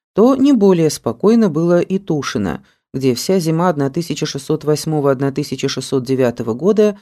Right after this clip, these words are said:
прошла в смутах, бунтах, что и мешало вору действовать решительно против Москвы. На весну взбунтовалась войсковая челядь, разосланная для сбора припасов, поставила сама себе ротмистров и полковников,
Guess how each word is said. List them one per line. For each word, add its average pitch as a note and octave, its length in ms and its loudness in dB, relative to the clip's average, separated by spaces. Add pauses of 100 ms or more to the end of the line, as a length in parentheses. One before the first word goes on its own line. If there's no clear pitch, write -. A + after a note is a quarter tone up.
(100)
прошла A#3 580 0
в - 80 -12
смутах, F#3+ 640 0
бунтах, D3+ 800 -2
что - 240 -4
и A#3+ 100 4
мешало E3+ 480 0
вору G#3 280 2
действовать E3+ 600 -2
решительно F#3 560 -2
против C3 440 -4
Москвы. C3+ 560 -6 (680)
На F3+ 100 2
весну C4 460 2
взбунтовалась E3+ 1120 0
войсковая F3+ 760 2
челядь, C3 640 -2 (420)
разосланная A3+ 720 2
для D3+ 320 4
сбора C#3+ 340 2
припасов, F#3 720 -2 (360)
поставила C4 460 2
сама G3+ 340 0
себе D#3+ 260 0
ротмистров E3+ 680 0
и G#3+ 140 -2
полковников, D3 880 0